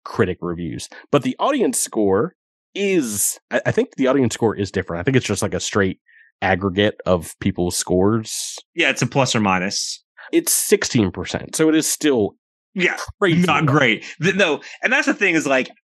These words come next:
Speaker 2: Patrick is, is, is certainly painting a pretty picture of this film. This film was hated when it came out. It was
Speaker 1: <laughs>
Speaker 2: hated by critics. It was hated by the audience,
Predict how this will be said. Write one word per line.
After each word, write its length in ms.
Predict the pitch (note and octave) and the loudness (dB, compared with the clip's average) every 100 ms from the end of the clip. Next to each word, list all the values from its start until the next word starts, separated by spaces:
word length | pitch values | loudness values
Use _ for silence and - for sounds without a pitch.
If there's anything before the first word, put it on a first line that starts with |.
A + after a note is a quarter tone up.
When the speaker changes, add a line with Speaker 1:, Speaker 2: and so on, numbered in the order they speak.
| _ | _
Speaker 2:
Patrick 300 | F4 F#4 C4 | -2 0 2
is, 120 | F#3+ E3 | 2 0
is, 320 | D#3 D3+ C3+ | 0 0 0
is 320 | - D3+ C#3 | 0 2 2
certainly 340 | - G#3 D#3+ C#3+ | 0 0 0 -4
painting 280 | - D#3+ C3 | 0 0 -2
a 60 | |
pretty 260 | - E3+ C3+ | -4 -4 -4
picture 300 | - C#3+ C#3+ | -4 -2 -2
of 60 | A#2 | -4
this 140 | - | 0
film. 180 | B2+ B2 | 2 4
This 140 | A#3 | 2
film 240 | - D4+ G#3+ | 2 2 4
was 200 | C#3 - _ _ - - - | 0 -4 _ _ -20 -14 -2
hated 360 | B2 G3 A#3 | 2 4 4
when 160 | G3+ F#3 | 2 2
it 100 | E3 | 0
came 240 | - A#2 F#2 | 0 0 0
out. 280 | E2 F2 - _ _ - G#3 | -2 -4 -10 _ _ 2 2
It 100 | G#3 | 2
was 120 | B3+ | 2
Speaker 1:
<laughs> 20 | |
Speaker 2:
hated 420 | C#4+ B2 F#3+ B3+ | 4 4 4 4
by 200 | F3 C#3+ | 4 2
critics. 600 | - A#2+ G#2+ - - - _ | 2 2 2 2 -4 -4 _
It 100 | G#2 | -2
was 140 | G2+ | -2
hated 560 | - - D#3+ G#3+ C#4+ C4+ | -4 -4 0 2 2 2
by 180 | F#3+ D3+ | 0 2
the 160 | C3 A#2+ | 2 4
audience, 560 | B2+ A#2+ A2 G#2 G2+ | 2 4 2 2 -4